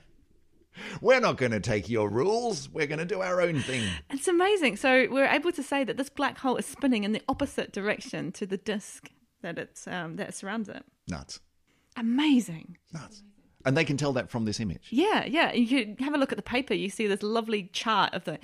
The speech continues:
Speaker 2: this is what the image would look like if it was spinning in the same direction. This is what the image was looking like, would look like if it's spinning in the opposite direction. And it's, it's completely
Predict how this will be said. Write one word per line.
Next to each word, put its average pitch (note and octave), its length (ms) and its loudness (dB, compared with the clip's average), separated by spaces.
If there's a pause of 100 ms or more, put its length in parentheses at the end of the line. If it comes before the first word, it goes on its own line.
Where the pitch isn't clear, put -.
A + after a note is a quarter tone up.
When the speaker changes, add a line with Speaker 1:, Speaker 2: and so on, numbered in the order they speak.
(180)
Speaker 2:
this F4 180 -4
is E4 80 -2
what D4 140 0
the B3+ 80 -2
image A3+ 200 -2
would - 140 -4
look - 180 -6
like G3+ 220 -6
if F#3+ 100 -12
it F#3 40 -8
was F#3 180 -6
spinning E3 400 -6
in D3+ 100 -6
the C#3+ 60 -8
same F#3+ 280 -4
direction. A3+ 480 -4
This F3 180 -8
is D#3+ 140 -12
what - 140 -12
the F3 80 -10
image D#3 240 -12
was E3 160 -12
looking D#3+ 300 -12
like, - 300 -12 (160)
would F3 120 -6
look - 220 -8
like - 240 -12
if - 120 -14
it's F3+ 120 -12
spinning - 220 -12
in G#3+ 60 -8
the C#4 60 -4
opposite - 300 -10
direction. - 400 -10 (560)
And F#3+ 240 -4
it's, - 280 -10 (240)
it's - 200 -14
completely - 720 -4